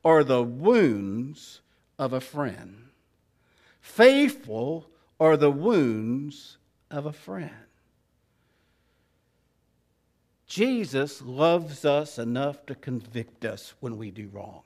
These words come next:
Amen? Praise God that he does. But a true friend is one who might have to just grab us by the shoulder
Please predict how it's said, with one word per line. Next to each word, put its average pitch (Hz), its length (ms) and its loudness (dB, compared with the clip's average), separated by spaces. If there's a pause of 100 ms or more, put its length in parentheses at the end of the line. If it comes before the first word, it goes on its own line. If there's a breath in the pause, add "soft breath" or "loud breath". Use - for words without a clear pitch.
Amen? 139 380 -2 (1700)
Praise 247 280 8
God 190 460 8
that 170 100 4
he 151 100 0
does. - 760 -8 (240 loud breath)
But 247 160 10
a 240 80 8
true 320 340 4
friend 269 600 6 (160 loud breath)
is 214 200 10
one 254 300 6
who 233 260 6
might 277 360 6
have 240 240 2
to 208 60 -12
just 175 220 0
grab 262 360 8
us 240 100 4
by 208 220 4
the 190 60 -4
shoulder 285 520 10